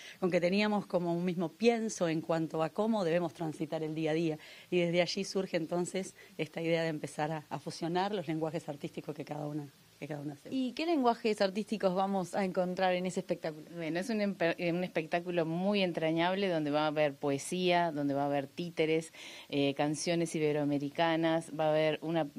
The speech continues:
Speaker 3: eh, dos músicos excelentes, Mauro Clavijo en percusión y Erika González en guitarra flamenca.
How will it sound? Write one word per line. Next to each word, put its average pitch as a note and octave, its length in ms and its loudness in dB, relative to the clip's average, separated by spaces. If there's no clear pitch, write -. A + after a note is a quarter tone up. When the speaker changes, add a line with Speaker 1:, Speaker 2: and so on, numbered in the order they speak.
Speaker 3:
eh, C3 240 -2
dos F3 220 2
músicos E3+ 500 -4
excelentes, D#3+ 880 0
Mauro D#3 320 2
Clavijo D#3 420 -2
en D#3 100 -2
percusión D#3 600 -2
y D#3+ 80 2
Erika D3+ 260 0
González D3 520 -2
en D3 100 2
guitarra C#3+ 400 0
flamenca. E3 720 0